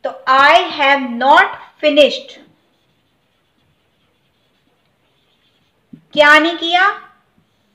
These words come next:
अपना काम खत्म। खत्म तो हो गया, यहाँ पे खत्म की English हो गई। I have not finished,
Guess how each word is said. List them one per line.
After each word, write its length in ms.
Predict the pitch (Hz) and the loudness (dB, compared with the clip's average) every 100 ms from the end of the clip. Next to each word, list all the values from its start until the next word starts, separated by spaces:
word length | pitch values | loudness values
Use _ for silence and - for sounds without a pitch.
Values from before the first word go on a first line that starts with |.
| _ _ _ _ | _ _ _ _
अपना 480 | 285 285 294 294 311 | -8 -8 -4 0 0
काम 360 | 302 262 233 233 | 2 2 2 -4
खत्म। 460 | 233 214 208 185 _ | -10 -12 -16 -20 _
खत्म 340 | - 233 277 269 | -10 -10 -10 -2
तो 140 | 311 | 0
हो 180 | 302 302 | 2 0
गया, 220 | 311 330 | -2 -6
यहाँ 300 | 311 277 240 | -8 -10 -10
पे 320 | 262 - - _ _ | -10 -14 -20 _ _
खत्म 280 | 247 240 277 | -10 -10 -10
की 120 | 302 | -8
English 340 | 302 302 311 330 | -6 -8 -6 0
हो 120 | 311 | 0
गई। 180 | 277 233 - _ _ _ - | 0 -6 -18 _ _ _ -4
I 200 | 262 269 | 2 4
have 440 | 320 330 320 302 240 | 2 2 0 0 -2
not 260 | 262 311 302 | 0 0 -2
finished, 480 | - 269 254 208 | -6 -4 -4 -8